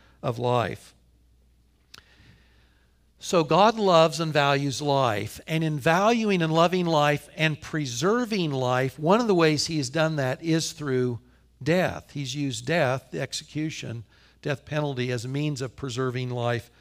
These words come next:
not only sustaining justice. And I want to mention in that context this. We sometimes,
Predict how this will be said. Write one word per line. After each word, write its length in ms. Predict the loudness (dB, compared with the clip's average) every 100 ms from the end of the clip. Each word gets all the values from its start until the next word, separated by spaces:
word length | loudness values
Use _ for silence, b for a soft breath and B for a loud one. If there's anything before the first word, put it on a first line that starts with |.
| b b b -4
not 200 | -2 -2
only 220 | -2 -4
sustaining 580 | -6 -8 -6 -6 -6 -4
justice. 540 | -2 -2 -4 -8 -8
And 160 | -4 -2
I 60 |
want 160 | -2 -2
to 80 | 0
mention 540 | 0 0 -2 -4 -6
in 240 | -4 -2
that 220 | -2 -2 -6
context 760 | -6 -4 -4 -6 -6 -8 -6
this. 340 | -2 0 -2 -10 b b b b b b b b b _ _ _ _ _ -6
We 300 | 0 2 2
sometimes, 1300 | 0 0 -2 -2 -4 -4 0 0 0 -4 -6 -10